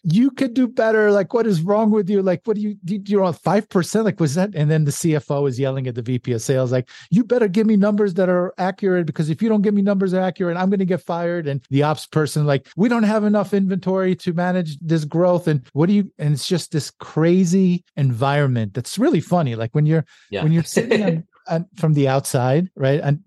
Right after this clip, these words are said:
Speaker 1: as a watcher, I think t-, it's an hysterical meeting. When you're in, it's tough,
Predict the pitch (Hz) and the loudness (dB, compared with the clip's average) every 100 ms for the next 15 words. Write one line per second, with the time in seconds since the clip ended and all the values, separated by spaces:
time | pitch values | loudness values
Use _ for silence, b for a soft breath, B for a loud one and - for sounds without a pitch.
0 | - 139 131 127 139 147 - 107 104 _ | -6 -2 0 0 0 -2 -4 -12 -14 _
1 | 147 123 123 107 - - 170 - 196 - | -4 -2 -2 -4 -6 -2 -2 0 -6 -2
2 | 285 - - - 165 165 160 - 151 147 | -2 -2 -2 -2 2 2 0 0 0 0
3 | 139 - 143 131 110 87 190 180 175 214 | -2 0 0 0 -2 -4 0 2 4 2
4 | 233 170 165 - 175 131 98 | 0 0 -2 -2 -2 -2 -6